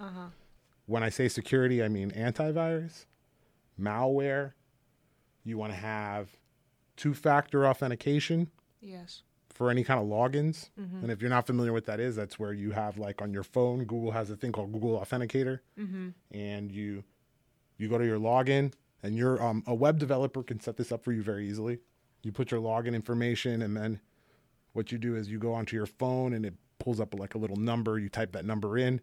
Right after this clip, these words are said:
Speaker 2: and that
Speaker 1: Mm-hmm.
Speaker 2: number is, like, refreshing every ten, fifteen
Speaker 1: Yeah.
Speaker 2: seconds or
Speaker 1: Yeah.
Speaker 2: something like that. You put your number in, and then you log in. So
Speaker 1: Mm-hmm.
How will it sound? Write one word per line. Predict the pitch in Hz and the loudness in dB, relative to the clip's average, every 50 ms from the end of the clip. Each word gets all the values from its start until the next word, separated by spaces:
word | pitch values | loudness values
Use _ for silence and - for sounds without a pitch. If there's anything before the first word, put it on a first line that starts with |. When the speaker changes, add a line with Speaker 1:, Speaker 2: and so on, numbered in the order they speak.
| _ _ | _ _
Speaker 2:
and | 214 202 107 110 | -6 -2 0 2
that | 120 | 2
Speaker 1:
Mm-hmm. | 117 120 | 4 6
Speaker 2:
number | 135 131 120 113 107 104 | 6 6 6 4 2 0
is, | 98 - | -2 -4
like, | 98 92 | -8 -8
refreshing | - 98 - - 120 107 104 - - 110 | -8 -10 -6 -2 -2 -2 -2 -2 -4 -4
every | 104 98 101 107 104 - _ - | -4 -2 -4 -4 -6 -8 _ -4
ten, | - 123 117 113 117 | -2 0 2 2 0
fifteen | 110 - 120 110 - 127 117 | 0 0 -2 0 0 0 -2
Speaker 1:
Yeah. | 107 | 0
Speaker 2:
seconds | - - 107 107 - 113 98 - | -2 -2 -2 -2 -2 -4 -4 -4
or | 123 | -4
Speaker 1:
Yeah. | - | -2
Speaker 2:
something | - 120 117 123 127 | -2 -2 -2 -2 -2
like | 131 127 123 | -2 -2 -2
that. | 131 131 135 110 - _ _ _ _ _ _ _ _ _ _ _ | -2 -2 -4 -6 -10 _ _ _ _ _ _ _ _ _ _ _
You | 110 | -6
put | 107 - 120 - | -4 -4 -2 -2
your | 123 120 | 0 2
number | 123 120 117 120 147 | 2 2 4 4 6
in, | 185 196 196 | 6 6 6
and | 175 135 131 | 4 4 2
then | 127 120 | 2 2
you | 110 | 0
log | 104 107 101 107 95 | 0 -2 -2 -2 -4
in. | 101 90 - - - _ _ _ _ _ 208 | -6 -8 -8 -12 -20 _ _ _ _ _ -8
So | 190 180 117 | -4 -2 -2
Speaker 1:
Mm-hmm. | 107 101 | -2 -2